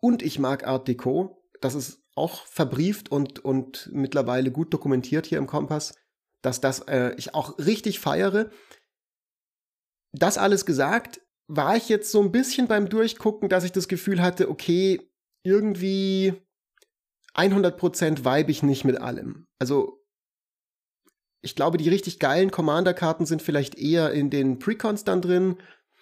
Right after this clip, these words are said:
Ähm, und das, das andere ist halt so, dass so der,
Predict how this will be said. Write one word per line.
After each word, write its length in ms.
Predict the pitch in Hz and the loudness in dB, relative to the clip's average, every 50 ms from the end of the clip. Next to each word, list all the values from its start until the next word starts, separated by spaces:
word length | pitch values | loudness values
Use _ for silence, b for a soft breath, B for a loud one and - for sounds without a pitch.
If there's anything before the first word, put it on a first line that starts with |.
| B B B B B B _ _ _ - | B B B B B B _ _ _ -2
Ähm, 400 | 156 151 147 147 147 147 147 143 - - | 0 2 4 4 4 4 2 0 -2 -2
und 320 | - 160 151 156 156 - | 0 0 0 0 0 -2
das, 140 | 156 139 - | -4 -4 -4
das 320 | - - - 143 147 131 | -6 -8 -6 -6 -6 -4
andere 340 | - - 143 170 180 180 175 | -2 0 2 2 2 2 2
ist 180 | 147 147 - - | 2 0 -2 -2
halt 140 | 147 143 | -2 -2
so, 120 | - 156 151 | 0 0 0
dass 280 | 143 143 139 139 - | 0 0 -2 -2 -2
so 120 | - 156 147 | -2 -2 -2
der, 540 | 127 147 139 135 135 131 127 127 127 - | 0 0 2 2 2 2 2 0 -4 -8